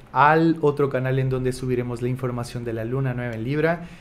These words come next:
Y de verdad, Tauro, un honor conectar con la información de hoy, porque tampoco crean que es que, mm, ya sé qué voy a decir, esto llega aquí en este momento. Y por eso hago esto, porque yo también me estoy enseñando, Tauro. Así que, porfa, Tauro,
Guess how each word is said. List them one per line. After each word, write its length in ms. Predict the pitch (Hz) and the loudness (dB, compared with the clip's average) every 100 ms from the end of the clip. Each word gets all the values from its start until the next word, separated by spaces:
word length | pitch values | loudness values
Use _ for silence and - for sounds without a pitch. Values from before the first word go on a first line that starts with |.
| - - | -14 -4
Y 120 | 151 | 2
de 120 | 165 | 4
verdad, 340 | 151 143 139 139 | 4 6 6 4
Tauro, 480 | 147 147 151 156 - | 4 6 6 4 2
un 260 | 147 160 156 | 2 2 2
honor 380 | 139 147 156 156 | 0 0 0 0
conectar 520 | 151 139 135 143 139 | -2 -2 0 0 0
con 80 | 139 | -2
la 80 | 139 | -4
información 600 | 131 135 131 123 135 131 | -4 -2 -2 -4 -4 -2
de 120 | 123 | 0
hoy, 200 | 135 160 | 0 0
porque 280 | - 120 117 | -2 -4 0
tampoco 460 | 113 123 131 127 | 0 2 0 -2
crean 240 | 123 127 120 | -2 -4 -4
que 120 | 120 | -6
es 120 | 120 | -6
que, 200 | - 120 | -4 -4
mm, 920 | 117 - - 104 - - - - - 110 | -6 -12 -12 -12 -14 -20 -20 -20 -10 0
ya 180 | 131 | 0
sé 160 | 135 139 | 2 -2
qué 80 | 131 | -2
voy 160 | 127 | 0
a 80 | 131 | 0
decir, 460 | 123 113 135 131 - - - - | -2 -2 2 4 4 2 -2 -6
esto 480 | 123 - - 139 135 - | -6 -6 -4 -4 -6 -12
llega 300 | 110 147 151 | -4 0 0
aquí 220 | 135 120 | -2 -2
en 80 | 165 | -2
este 240 | 139 - | -2 -2
momento. 600 | 147 127 135 151 165 185 180 - - - - - | -2 -2 -2 -2 0 0 -2 -14 -20 -20 -20 -6
Y 80 | 165 | -2
por 220 | - 196 | 2 4
eso 200 | 254 240 | 4 4
hago 200 | 220 175 | 6 6
esto, 260 | 156 143 127 | 4 0 -2
porque 240 | 131 131 | -2 -2
yo 160 | 147 185 | 0 0
también 260 | 196 196 | 0 0
me 120 | 185 | -2
estoy 300 | 175 175 151 | -4 -2 -2
enseñando, 600 | 147 135 127 123 123 117 | 0 0 0 0 -2 -4
Tauro. 260 | 110 113 113 | -2 -2 -2
Así 220 | 113 131 | -4 -4
que, 340 | 127 147 151 147 - - - | -4 -2 -2 -4 -16 -20 -10
porfa, 320 | - 123 120 113 | -6 -4 -2 -2
Tauro, 300 | 113 110 | -2 -4